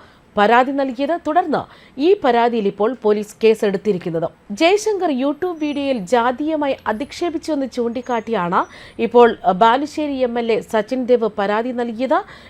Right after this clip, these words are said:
ഇതിൻ പ്രകാരം ജാമ്യമില്ലാ വകുപ്പ് പ്രകാരം കേസെടുത്തിരിക്കുന്നു എന്നാണ് വിവരങ്ങൾ.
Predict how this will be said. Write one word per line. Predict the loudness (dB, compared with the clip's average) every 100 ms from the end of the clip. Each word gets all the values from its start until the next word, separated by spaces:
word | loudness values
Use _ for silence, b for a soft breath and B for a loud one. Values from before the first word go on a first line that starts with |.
| -2
ഇതിൻ | 2 2 0
പ്രകാരം | -4 -2 -2 -4 -6 -2
ജാമ്യമില്ലാ | 0 0 -2 -2 -2 -2
വകുപ്പ് | -2 -4 -4 -4
പ്രകാരം | -4 -4 -4 -6 -6
കേസെടുത്തിരിക്കുന്നു | -6 -4 -6 -6 -8 -8 -6 -6
എന്നാണ് | -6 -6 -6
വിവരങ്ങൾ. | -6 -4 -2 -2